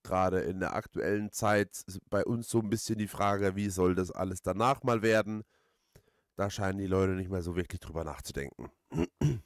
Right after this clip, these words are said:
Genau, aber wir bringen uns hier nochmal eben auf den neuesten Stand. Das, das Zauberbuch, das hatten wir uns ja schon angeschaut.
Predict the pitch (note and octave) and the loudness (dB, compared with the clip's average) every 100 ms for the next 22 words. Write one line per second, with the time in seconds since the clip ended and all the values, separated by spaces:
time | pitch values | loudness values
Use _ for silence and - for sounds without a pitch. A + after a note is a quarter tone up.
0 | _ - - - - G3+ F#3+ F2 - - | _ -20 -20 -20 2 4 6 2 -2 2
1 | C#3+ D#3 F#3+ G3 F#3+ G3 F#3+ F#3 B2+ F3+ | 4 4 2 0 2 2 2 2 0 0
2 | D3+ E3 D#3 D#3 D3 - F3 F3+ D#3 - | -2 -2 -2 -2 -4 -4 -4 -4 -8 -10
3 | A#2 C3+ - D#3 D#3+ D3 C3+ C#3 C3+ C#3 | -6 -6 -4 0 2 2 0 -4 -4 -4
4 | B2+ A#2+ - A2 - - D3+ - C3+ C3+ | 0 0 -2 -6 -6 -4 -4 2 2 2